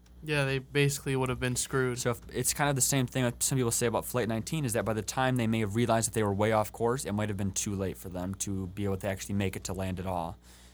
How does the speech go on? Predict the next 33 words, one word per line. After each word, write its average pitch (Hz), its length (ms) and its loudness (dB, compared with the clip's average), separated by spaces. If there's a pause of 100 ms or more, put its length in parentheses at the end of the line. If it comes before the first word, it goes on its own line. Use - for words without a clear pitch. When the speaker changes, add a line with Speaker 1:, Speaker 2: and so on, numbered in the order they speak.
(420)
Speaker 2:
And 101 120 -4
that 101 80 0
was 101 240 -4 (300)
the - 60 -20
thing. 104 320 -6 (140)
Speaker 1:
So - 140 -6
they 143 80 6
had 139 160 8
to 131 80 0
basically 131 480 2
take 127 300 -2
the 127 120 0
L 123 180 2
on 120 200 -2
that 120 200 -2
one. 120 340 -6
Well, 135 300 4 (260)
Speaker 2:
Well, 101 120 0
we 110 100 4
don't 131 180 4
Speaker 1:
the 165 160 8
Speaker 2:
know. 120 40 4
Speaker 1:
death 135 320 6
on 135 180 -2
that 123 220 -4
one. 123 180 -8
Speaker 2:
Yeah, 110 280 2
I'll 95 80 -2
take 117 180 -6
the 113 80 -6
D. 104 360 0 (340)
Speaker 1:
<laughs> 143 320 2
Speaker 2:
Nope. 117 320 2